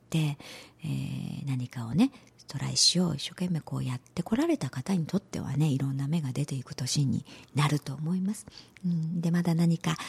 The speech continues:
わかんないなというふうにね、迷ってらっしゃる方は、うん、いろんな自分の概念をね、やはり取っ払って、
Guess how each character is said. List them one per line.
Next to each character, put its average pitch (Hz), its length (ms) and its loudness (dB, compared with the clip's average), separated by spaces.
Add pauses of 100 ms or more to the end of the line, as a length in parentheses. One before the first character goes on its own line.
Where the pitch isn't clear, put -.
(120)
わ 190 80 6
か 190 160 8
ん 180 80 12
な 170 80 10
い 156 100 8
な 175 220 10
と 135 160 0
い 135 100 2
う 147 40 0
ふ - 100 -6
う 139 40 2
に 151 120 4
ね、 330 100 4
迷 302 160 2
っ 392 60 2
て 208 160 0
ら 139 80 2
っ - 20 -2
し - 140 0
ゃ - 20 -4
る 135 80 -4
方 - 320 0
は、 208 200 4 (460)
う 165 360 10
ん、 - 20 2
い 143 100 4
ろ 170 140 6
ん 214 80 10
な 254 300 8
自 - 180 4
分 220 160 10
の 214 100 10
概 208 300 12
念 151 220 4
を - 80 -2
ね、 180 240 4 (220)
や - 60 -4
は 165 40 2
り 120 120 0
取 131 180 0
っ - 60 -20
払 208 240 6
っ - 40 0
て、 156 420 -4